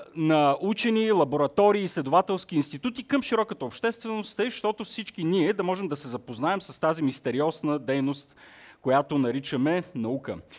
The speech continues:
А, инициативата е доста, доста успешна и, така, вярваме, че до голяма степен успява да ангажира хората и най-вече, а, до голяма степен да промени някои закостенели, вероятно, представи за това с какво се занимават учените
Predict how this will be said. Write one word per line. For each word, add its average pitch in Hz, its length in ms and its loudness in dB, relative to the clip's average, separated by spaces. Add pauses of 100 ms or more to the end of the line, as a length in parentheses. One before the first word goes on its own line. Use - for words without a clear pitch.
(460)
А, 143 260 2
инициативата 185 580 2
е 214 40 8
доста, 190 640 4
доста 175 300 0
успешна 156 640 0
и, 190 680 -6 (180)
така, 156 160 -2
вярваме, 165 360 6
че 180 160 -6
до 151 80 -10
голяма 160 280 4
степен 170 320 0
успява 170 320 4
да 143 80 0
ангажира 139 520 0
хората 165 440 0
и 196 60 0
най-вече, 180 560 2 (420)
а, 151 340 2
до 135 120 -6
голяма 190 240 4
степен 208 340 0
да 156 120 2
промени 160 760 0
някои 160 340 0
закостенели, 139 680 -2
вероятно, 123 440 -4
представи 139 520 0
за 117 120 -8
това 139 180 -2
с 135 140 -12
какво - 220 -4
се 208 120 -8
занимават 180 480 -2
учените 196 500 -4